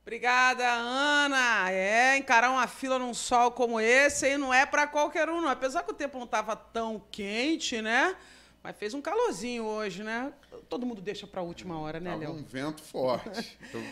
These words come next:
Speaker 2: tava em São Pedro da Aldeia antes, tava ventando bastante.
Speaker 1: Tava lá com o Vitinho de Zé
Speaker 2: Tava lá
Speaker 1: Maia?
Speaker 2: com o Vitinho, com o Zé Maia, dois queridos amigos, com o vereador Denilson, presidente da Câmara de São Pedro, outro amigo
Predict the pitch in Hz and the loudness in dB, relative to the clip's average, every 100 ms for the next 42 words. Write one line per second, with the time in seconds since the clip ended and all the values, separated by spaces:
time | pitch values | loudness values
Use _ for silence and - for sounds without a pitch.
0 | - - _ - 123 135 135 127 113 127 | -16 -20 _ -6 -4 -4 -6 -8 -6 -4
1 | 127 117 113 104 120 120 113 107 120 147 | -2 0 -2 -2 -6 -4 -4 -6 -8 -8
2 | 160 - 156 151 165 147 135 117 143 151 | -10 -12 -8 -8 -8 -8 -10 -6 -6 -6
3 | 196 165 - - 127 120 - - - - | -8 -10 -12 -14 -14 -14 -18 -20 -18 -18
4 | - 294 339 339 339 339 339 330 311 247 | 2 4 4 2 0 0 0 0 0 -2
5 | 269 - 294 254 247 233 226 262 311 320 | -4 -2 -4 0 2 2 4 4 4 0
6 | 131 123 - 147 165 160 139 131 127 123 | -4 -8 -6 -4 -2 -4 -6 -8 -6 -4
7 | 113 117 135 143 135 113 127 131 - 123 | -4 -4 -4 -4 -4 -6 -6 -6 -8 -8
8 | 127 117 110 107 123 139 120 110 - 113 | -8 -8 -8 -6 -4 -4 -6 -12 -10 -8
9 | 110 107 101 101 110 110 101 110 107 101 | -6 -6 -8 -8 -6 -4 -4 -6 -6 -8
10 | 101 120 127 120 101 98 101 101 104 95 | -6 -6 -6 -8 -12 -10 -10 -8 -8 -10
11 | - 104 104 98 95 - 92 92 104 113 | -10 -10 -10 -12 -14 -16 -16 -14 -10 -8
12 | 110 95 104 104 98 98 101 | -8 -8 -10 -8 -10 -8 -10